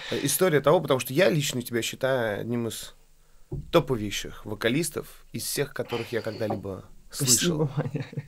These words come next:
Speaker 1: Вот, и для меня огромная честь вообще с-, пересекаться с тобой. И честно я тебе признаюсь, что мне иногда даже стыдно или в какой-то степени неудобно стоять вместе с тобой,
Speaker 2: Да ну,
Speaker 1: петь вместе с
Speaker 2: перестань.
Speaker 1: тобой, записывать вокал. Я тебе серьезно
Speaker 2: Да
Speaker 1: говорю.
Speaker 2: ну,
Speaker 1: То есть в
Speaker 2: перестань.
Speaker 1: какой-то момент я это победил, конечно.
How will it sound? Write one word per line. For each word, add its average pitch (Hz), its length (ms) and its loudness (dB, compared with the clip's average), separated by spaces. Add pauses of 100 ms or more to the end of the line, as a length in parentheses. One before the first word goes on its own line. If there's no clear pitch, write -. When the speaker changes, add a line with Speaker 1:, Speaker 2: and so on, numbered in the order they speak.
(140)
Speaker 1:
Вот, 101 300 -2
и 101 40 -8
для 95 120 -4
меня 127 200 2
огромная 123 360 2
честь 127 300 -4
вообще 104 220 -4
с-, - 140 -6
пересекаться 117 640 0
с - 40 -4
тобой. 131 360 2
И - 20 0
честно 147 300 0
я 143 40 0
тебе 147 120 -4
признаюсь, 143 360 0
что 135 140 -6
мне 143 200 2
иногда 131 280 2
даже 135 220 -2
стыдно 151 500 -2 (480)
или 135 120 0
в 135 60 -2
какой-то 147 300 -4
степени 127 440 -4
неудобно 135 680 -2 (200)
стоять 127 480 0
вместе 135 260 0
с - 60 -4
тобой, 123 320 0
Speaker 2:
Да 123 120 6
ну, 147 120 8
Speaker 1:
петь 151 180 8
вместе 151 220 6
с - 20 2
Speaker 2:
перестань. 139 240 2
Speaker 1:
тобой, 139 160 6
записывать 131 500 0
вокал. 127 320 4
Я 107 160 2
тебе 135 140 -6
серьезно 151 360 2
Speaker 2:
Да 165 40 6
Speaker 1:
говорю. 185 200 6
Speaker 2:
ну, 160 60 6
Speaker 1:
То 135 60 6
есть 120 120 0
в 113 40 -6
Speaker 2:
перестань. 110 120 -6 (100)
Speaker 1:
какой-то 190 200 6
момент 160 340 6
я 143 100 4
это 143 120 0
победил, 147 460 2
конечно. - 520 -4